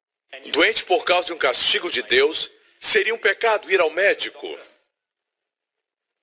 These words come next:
para sair do castigo. Certo?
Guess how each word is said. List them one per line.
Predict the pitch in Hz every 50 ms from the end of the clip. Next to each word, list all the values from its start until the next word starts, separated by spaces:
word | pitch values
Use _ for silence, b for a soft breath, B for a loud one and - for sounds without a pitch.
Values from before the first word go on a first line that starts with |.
| _ _
para | - 131 165 170
sair | - - 170 175 185
do | 170 160
castigo. | - 165 156 156 - - - 185 156 - - 101 90 80 - - _ _ _ _ _ _ _ _ _ _ _ _ _ _ _ _ _ _ _ _ _ _ _ _ _ _ _ _ _ _ _ _ _ _ _ _ _ _ -
Certo? | - - - 185 220 220 185 - - 117 98